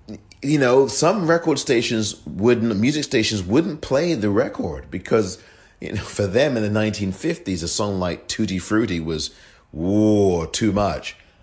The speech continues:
I mean, this was in the same era that Elvis Presley shaking his hips was considered absolutely outrageous and scandalous. That was the decade that we were living in, in the nineteen fifties here in the United States.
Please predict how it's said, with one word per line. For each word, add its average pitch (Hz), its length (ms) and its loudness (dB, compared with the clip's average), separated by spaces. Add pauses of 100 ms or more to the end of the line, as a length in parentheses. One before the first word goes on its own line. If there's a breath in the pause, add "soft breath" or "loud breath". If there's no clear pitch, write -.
(120)
I 110 40 -4
mean, 127 180 2
this 208 200 4
was 339 120 -2
in 330 100 0
the 131 80 2
same 139 380 2
era 92 480 2 (640 soft breath)
that 95 580 2 (720)
Elvis 131 400 4
Presley 95 680 0 (200)
shaking 110 480 2
his 95 180 0
hips - 580 -2 (180 loud breath)
was 101 180 2
considered 107 560 0
absolutely 107 840 0
outrageous 87 680 0
and 82 140 -2
scandalous. 117 760 -2 (260 loud breath)
That - 220 0
was 208 160 4
the 113 100 2
decade 92 540 0
that 90 160 -2
we 95 100 0
were 90 120 0
living 113 380 0
in, 85 120 -4
in 80 80 -8
the 82 80 -8
nineteen 78 460 -10
fifties 73 520 -10
here 90 180 -2
in 87 100 -4
the 85 60 -4
United 82 320 -6
States. - 480 -6